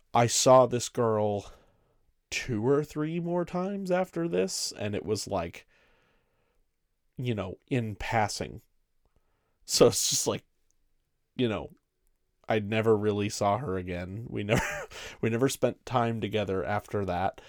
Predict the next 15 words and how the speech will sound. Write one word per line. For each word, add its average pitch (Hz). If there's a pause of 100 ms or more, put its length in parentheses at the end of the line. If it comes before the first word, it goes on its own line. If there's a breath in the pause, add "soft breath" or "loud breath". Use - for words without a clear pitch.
(340 loud breath)
but -
it 175
was 160
also 156
fourth 127
grade, 98
so -
we 120
didn't 110
know 95
what 80
we 73
were 58
doing. 107 (420 loud breath)
But, 117